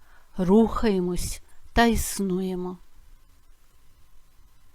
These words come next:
Основоположник квантової фізики, лауреат Нобелівської премії Макс Планк стверджував:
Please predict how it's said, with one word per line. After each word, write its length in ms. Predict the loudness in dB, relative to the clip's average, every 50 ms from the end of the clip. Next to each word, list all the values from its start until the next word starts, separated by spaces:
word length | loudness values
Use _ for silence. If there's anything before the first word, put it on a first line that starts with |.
| -20 -20 -20 -20 -20 -20 -20 -20 -20 -20 -20 -20
Основоположник 960 | -16 -12 -8 -6 -4 -4 -2 0 0 2 2 4 2 2 4 4 2 2 2
квантової 680 | 2 4 6 6 6 6 4 4 6 6 6 6 4
фізики, 720 | 2 0 2 4 4 4 4 4 0 -2 -2 -4 -8 -8 -8 -10 -18 -20 -20 -20 -20 -14 0
лауреат 580 | 6 8 10 12 12 10 10 10 8 8 6 4
Нобелівської 680 | 4 6 6 6 6 6 4 2 2 2 6 8 8 8
премії 540 | 8 8 6 8 8 8 8 8 6 6 6
Макс 380 | 8 8 8 6 6 2 -6
Планк 500 | -6 2 6 8 8 10 8 8 6 2
стверджував: 960 | -2 -6 -4 2 6 8 8 8 8 6 4 0 -2 -4 -6 -6 -8 -10 -12